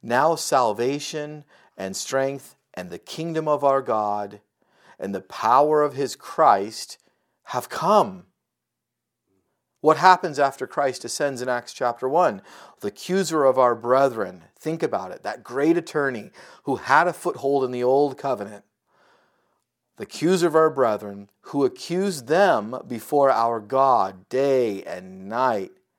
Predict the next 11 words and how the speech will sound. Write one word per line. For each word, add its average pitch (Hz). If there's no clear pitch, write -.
he's -
been 170
defeated, 170
he's 123
been 143
cast 143
down. 143
How 196
simple 156
is 98
that? 98